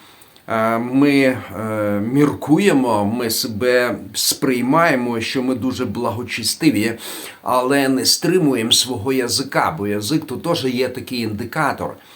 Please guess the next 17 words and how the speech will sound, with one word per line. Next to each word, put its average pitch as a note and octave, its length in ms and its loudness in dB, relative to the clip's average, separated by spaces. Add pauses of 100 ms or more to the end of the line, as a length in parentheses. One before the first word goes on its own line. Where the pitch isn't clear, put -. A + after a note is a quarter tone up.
(260)
е, G2+ 120 -2
в A#2 140 -2
нашому A#2 500 -4
житті. C3+ 520 0 (600)
І G2+ 220 -2
перше B2+ 540 -2
Якова C3+ 520 0
перше A#2+ 520 -2 (100)
двадцять G#2+ 420 -6
шість, D3+ 440 0
Яків G#2 540 0
каже A#2 260 -4
так: - 360 -2
"Якщо G2 340 -4
хтось D3+ 380 0
вважає C3 520 2
себе C#3 540 0